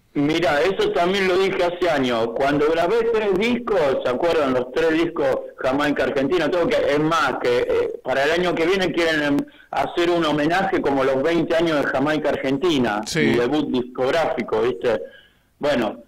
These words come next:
Speaker 1: dije, en tres discos yo mostré lo que es este estilo, más o menos, por acá, ya está, se terminó la época de los discos, todo. De ahora en más viviré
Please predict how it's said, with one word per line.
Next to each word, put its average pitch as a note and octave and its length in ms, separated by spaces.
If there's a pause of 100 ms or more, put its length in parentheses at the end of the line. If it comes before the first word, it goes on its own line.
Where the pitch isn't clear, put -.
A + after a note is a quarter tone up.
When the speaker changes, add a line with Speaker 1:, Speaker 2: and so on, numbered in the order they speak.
(120)
Speaker 1:
dije, C3+ 720
en D#3 180
tres A3+ 280
discos A#3 360
yo A3 120
mostré G#3 480
lo F3 180
que G3+ 280
es A3+ 120
este G3 160 (120)
estilo, G#3+ 440
más F#3+ 300
o F3 80
menos, G3 640 (100)
por E3 140
acá, E3 360
ya G#3+ 120
está, D#3 500
se B2 80
terminó C#3 400
la E3 120
época D3+ 340
de C3+ 60
los C3+ 200
discos, F3+ 420
todo. C#3+ 300 (500)
De D#3+ 140
ahora A3+ 280
en F#3+ 140
más A#3+ 360 (140)
viviré E3+ 880